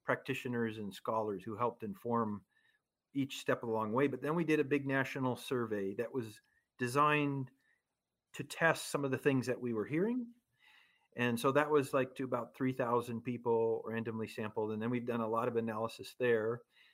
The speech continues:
Then we went back and we did what we call focus groups, where we talked to people in groups. Okay, all of that happened before twenty twenty, and we know we had covid,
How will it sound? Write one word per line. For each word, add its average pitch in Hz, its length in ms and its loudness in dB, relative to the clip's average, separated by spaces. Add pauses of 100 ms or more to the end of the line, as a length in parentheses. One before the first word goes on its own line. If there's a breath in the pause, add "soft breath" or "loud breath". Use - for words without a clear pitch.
(160 soft breath)
Then 139 140 2
we 147 120 2
went 127 240 0
back 127 380 0 (640 soft breath)
and 127 140 0
we 123 140 0
did 123 240 2
what 117 140 0
we 123 80 -4
call 135 160 4
focus 139 440 4
groups, - 380 -10
where 104 120 -4
we 104 120 -4
talked 117 320 0
to 110 60 -12
people 120 360 -2
in 127 120 0
groups. 107 380 -2 (1120 soft breath)
Okay, 135 380 4 (180)
all 190 200 4
of 220 80 6
that 196 140 6
happened 170 380 4
before 135 440 2
twenty 131 540 -2
twenty, 113 600 -2
and 101 80 -2
we 120 100 2
know 123 200 2
we 123 120 2
had 131 160 0
covid, 113 480 2